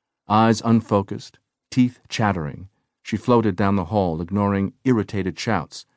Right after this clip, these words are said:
"Miss! Miss! Excuse me!" a reproachful sing-song from the nurse's station. She wandered down the hallway, past the examination rooms, then, as if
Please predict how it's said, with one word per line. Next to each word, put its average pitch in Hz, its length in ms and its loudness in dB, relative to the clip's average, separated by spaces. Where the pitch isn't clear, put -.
"Miss! 135 460 4
Miss! 170 520 2
Excuse 180 640 2
me!" 98 380 2
a 92 60 -8
reproachful 87 480 -4
sing-song 87 580 -2
from 85 140 -8
the 87 80 0
nurse's 90 320 -2
station. - 460 -12
She - 120 -4
wandered 113 340 6
down 107 240 4
the 101 80 0
hallway, 90 420 -2
past 104 340 -6
the 95 60 -6
examination 95 680 -4
rooms, 76 300 -10
then, 95 400 0
as 101 180 -6
if 110 300 -4